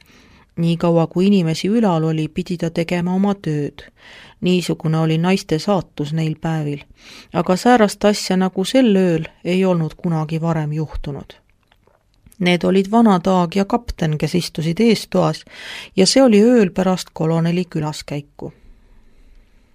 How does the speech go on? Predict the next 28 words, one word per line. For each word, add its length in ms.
Kapten 480
Klinge 480
oli 300
elus 280
lüüa 300
saanud. 480
Ta 100
polnud 380
kunagi 440
keeldunud 560
peekrist 720
ja 140
see 200
oli 200
tema 240
õnnetus, 480
ütlesid 400
mõned, 460
kes 160
arvasid 500
seda 240
teadvat. 720
Aga 260
üks 240
õnnetus 520
murrab 420
harva 320
mehe 320